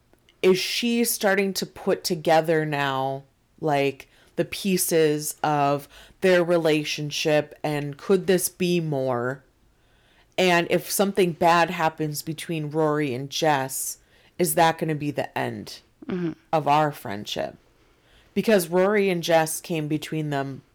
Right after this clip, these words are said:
Speaker 2: Before.
Speaker 1: the first time.
Speaker 2: Yeah.
Speaker 1: So it's kind of, like, a big risk, Rory and Jess dating, as far as Lorelai and Luke go.
Speaker 2: Mm-hmm.
Speaker 1: But I think, and I am surprised, honestly, that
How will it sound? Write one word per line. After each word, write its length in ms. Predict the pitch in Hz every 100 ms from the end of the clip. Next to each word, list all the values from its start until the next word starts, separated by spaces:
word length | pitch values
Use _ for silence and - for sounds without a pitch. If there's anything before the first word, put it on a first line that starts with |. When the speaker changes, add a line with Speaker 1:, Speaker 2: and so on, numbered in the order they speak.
| _
Speaker 2:
Before. 240 | - 156 -
Speaker 1:
the 80 | 170
first 400 | - 214 214 -
time. 300 | 73 - -
Speaker 2:
Yeah. 200 | - - _ _ _ _ _ -
Speaker 1:
So 520 | - 208 180 175 170
it's 440 | - 185 - - - _ _ _ _ _ _ -
kind 300 | 226 247 277
of, 160 | 247
like, 180 | 220 190
a 120 | -
big 340 | 160 165 170 170
risk, 500 | 156 190 208 - 160
Rory 380 | 156 151 156 147
and 160 | 147
Jess 340 | 147 139 139 -
dating, 580 | 139 135 135 139 175 - _ _ _ _ -
as 160 | 170
far 220 | - 165 156
as 160 | 151
Lorelai 500 | 147 147 143 143 135 131
and 140 | 131
Luke 260 | 139 131 -
go. 360 | - - 78 156
Speaker 2:
Mm-hmm. 400 | 214 180 175 175 - - - - _
Speaker 1:
But 340 | - 190 180 -
I 120 | 202
think, 560 | 202 208 202 202 - - _ _ _ _ _ _ _ _ 202
and 120 | 214
I 120 | 208
am 260 | 208 240 247
surprised, 840 | - 233 - 226 226 233 233 -
honestly, 640 | 165 170 170 180 - 156 156
that 480 | 151 151 156 151